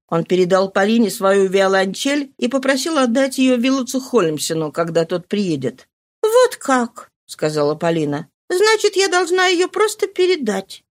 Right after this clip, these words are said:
«Да», ответил Борсин. Странный поступок. Разумеется, виолончель отдавалась не по принуждению или из нужды.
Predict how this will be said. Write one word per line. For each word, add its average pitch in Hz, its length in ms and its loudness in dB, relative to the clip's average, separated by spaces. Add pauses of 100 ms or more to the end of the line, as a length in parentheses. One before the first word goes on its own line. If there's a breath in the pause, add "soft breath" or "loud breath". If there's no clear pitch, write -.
(120)
«Да», 151 640 2 (200)
ответил 151 460 -4
Борсин. 143 540 -4 (440)
Странный 339 420 2
поступок. 143 680 -4
Разумеется, 311 840 0
виолончель 262 1000 2
отдавалась 262 840 0
не 262 240 4
по 262 180 -2
принуждению 262 1040 0
или 180 280 4
из 175 100 -2
нужды. 208 480 0